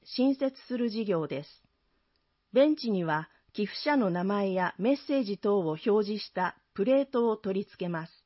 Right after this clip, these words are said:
対象公園、大南公園、プリンスの丘公園、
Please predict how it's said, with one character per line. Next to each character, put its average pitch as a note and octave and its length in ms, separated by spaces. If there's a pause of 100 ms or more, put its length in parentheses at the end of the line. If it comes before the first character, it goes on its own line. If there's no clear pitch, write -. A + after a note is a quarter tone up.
(1300)
対 C#4 220
象 B3+ 340 (100)
公 A3 240
園、 D3+ 260 (680)
大 B3+ 200
南 C4+ 420
公 G3+ 340
園、 C#3 260 (520)
プ G#3 120
リ D4+ 140
ン D#4 80
ス A#3+ 120
の F3+ 200
丘 F3+ 220
公 F#3 300
園、 C3+ 280